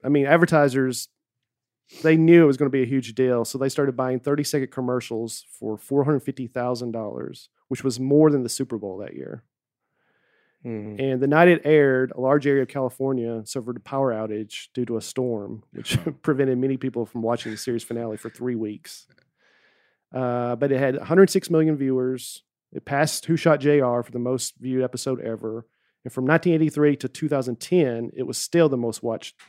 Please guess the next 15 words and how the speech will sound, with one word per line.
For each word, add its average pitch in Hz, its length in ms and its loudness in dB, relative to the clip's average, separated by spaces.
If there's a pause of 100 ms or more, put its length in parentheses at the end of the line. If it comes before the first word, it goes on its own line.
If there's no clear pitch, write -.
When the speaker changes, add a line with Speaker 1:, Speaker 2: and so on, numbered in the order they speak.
(240)
Speaker 1:
T 123 140 -8
V 117 120 -6
broadcast 107 760 -8 (560)
in 139 120 0
American 135 440 4
history, 110 520 -8 (580)
um, 120 460 -4 (180)
until - 180 -8
s-, - 120 -10
the - 120 -16
Super 117 260 -6
Bowl 104 440 -8
finally 110 240 -8
passed 107 360 -12
it. - 140 -18